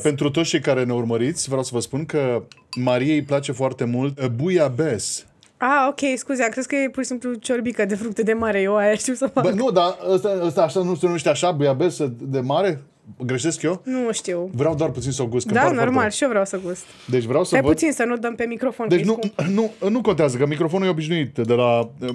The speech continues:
Speaker 1: mici, uh, mămăligă și așa mai departe. Ia.
Speaker 2: Mm.
Speaker 1: Mm.
Speaker 2: E foarte
Speaker 1: Deci
Speaker 2: bună.
Speaker 1: foarte bună!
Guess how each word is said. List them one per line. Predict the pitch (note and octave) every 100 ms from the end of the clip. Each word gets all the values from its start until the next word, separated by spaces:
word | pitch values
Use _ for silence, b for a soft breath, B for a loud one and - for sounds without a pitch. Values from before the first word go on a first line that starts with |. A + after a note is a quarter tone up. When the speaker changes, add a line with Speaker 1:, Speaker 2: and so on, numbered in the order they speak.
| A2+
Speaker 1:
mici, | C#3+ F3 F3 -
uh, | C3+ B2+ B2 A2+
mămăligă | A#2+ B2+ C3 E3 C#3 C3 A#2+
și | C#3
așa |
mai | C3+
departe. | B2 A2 - - b b _ _ - -
Ia. | C#3 C3 - _ _ - - - - -
Speaker 2:
Mm. | A#3 B3+ C4+ C4+ G#3+ F3+ F3 - _ C#3 F3 G3
Speaker 1:
Mm. | D3 A2
Speaker 2:
E | C#4+ D4
foarte | G#4 G#4+
Speaker 1:
Deci | - -
Speaker 2:
bună. | -
Speaker 1:
foarte | - C#4+ D4 C#4
bună! | A3+ C#4+ E4 D4 G#3+ C3